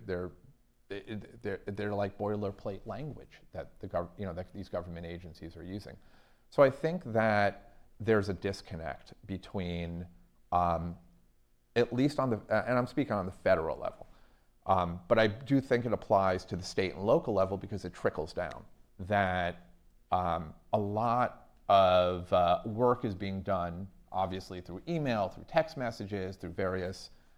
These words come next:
you know, online systems. Um, so there's a, a paper trail or a digital trail, if you will, that would make those records accessible. Um, and so people are saying a lo-, they're writing a lot more, they're saying a lot more, uh, they're con-, you know,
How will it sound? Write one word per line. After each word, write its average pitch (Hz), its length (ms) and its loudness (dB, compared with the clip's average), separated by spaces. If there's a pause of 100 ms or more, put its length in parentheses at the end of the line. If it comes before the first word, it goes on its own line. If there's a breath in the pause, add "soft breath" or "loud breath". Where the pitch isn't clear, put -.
(220 soft breath)
you 107 140 0
know, 87 340 2 (140)
online 95 920 0
systems. 87 680 -6 (500 soft breath)
Um, 92 340 4 (100)
so - 160 -2
there's 104 240 0
a, 95 220 0 (220)
a 92 300 -4 (140)
paper 139 360 -2
trail 85 300 0
or 85 160 0
a 95 40 -2
digital 95 400 -4
trail, 82 320 -4
if 82 140 -12
you 107 80 -6
will, 147 260 2
that 92 160 2
would 90 120 -8
make 98 160 -6
those 92 200 -8
records 80 340 -8
accessible. - 640 -6 (480 soft breath)
Um, 90 280 2 (120)
and 104 120 -4
so 104 120 -6
people 127 280 -4
are 98 60 -2
saying 98 200 -4
a 73 60 -8
lo-, 78 240 -10
they're 98 420 -10
writing 120 340 0
a 123 60 0
lot 113 280 -2
more, 104 200 -2
they're 90 140 -8
saying 127 400 -8
a 101 60 -2
lot 98 300 -2
more, 87 340 -4 (540 soft breath)
uh, 85 180 2
they're 92 160 -2
con-, 90 320 -6 (100)
you 101 140 -6
know, 82 160 -6